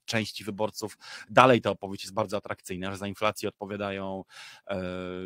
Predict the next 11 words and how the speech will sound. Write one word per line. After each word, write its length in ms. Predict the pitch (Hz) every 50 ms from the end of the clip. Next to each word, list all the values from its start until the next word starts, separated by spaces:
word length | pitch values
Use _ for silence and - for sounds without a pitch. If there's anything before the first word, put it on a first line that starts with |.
| 95 95 101
Glapiński 640 | 113 120 117 - 131 127 117 - - - - 104
z 180 | 98 - - -
Kaczyńskim 500 | - 117 - 123 113 - - - 113 113
i 40 | 107
Morawieckim, 640 | 107 104 107 101 104 98 90 - - - 117 120 127
ale, 340 | 123 123 123 123 123 120 120 - _ _ _ _ _ _ _ _ _ _ _ _ _ _ 107
e, 160 | 107 104 92
partia 320 | - - 196 - - 123
lewicowa 440 | 113 113 110 113 - - 113 101 110
mogłaby 380 | 117 131 123 120 113 101 107 104
jednak 300 | 104 98 101 104 -